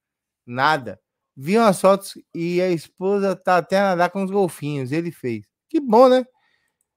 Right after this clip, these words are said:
Ele pode, eu acho que quem tem que tirar férias e trabalhar e curtir, eles podem fazer isso. Acho que a gente se importa demais com a vida do cara fora de campo.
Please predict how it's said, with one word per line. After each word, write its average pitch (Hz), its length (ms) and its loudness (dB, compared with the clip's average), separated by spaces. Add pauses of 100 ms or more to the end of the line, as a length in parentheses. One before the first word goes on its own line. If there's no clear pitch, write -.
(100)
Ele 202 240 2
pode, 208 380 6
eu 196 60 6
acho 180 200 2
que 175 300 -2
quem 160 260 -4
tem 151 240 -10
que 147 160 -18
tirar 139 340 -6
férias 143 560 -8
e 131 160 -16
trabalhar 131 720 -10
e 139 120 -16
curtir, 185 640 -16
eles 302 260 -14
podem 160 260 -8
fazer 151 300 -10
isso. 143 320 -12 (1600)
Acho 147 180 -8
que 196 60 -6
a - 20 -4
gente 180 240 -8
se - 120 -8
importa 180 340 -2
demais 170 260 -2
com 175 80 -4
a - 20 -4
vida 165 200 -6
do 156 80 -8
cara 160 180 -2
fora 160 220 -6
de 170 100 -14
campo. 143 480 -8